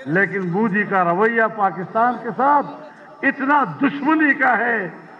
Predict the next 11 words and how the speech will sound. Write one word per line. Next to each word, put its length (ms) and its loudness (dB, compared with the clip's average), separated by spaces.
इतना 480 2
मुआनदाना 840 4
है, 500 2
जो 100 0
साफ 520 2
ये 100 0
बता 360 4
रहा 300 4
है 480 2
कि 80 -2
पाकिस्तान 1040 2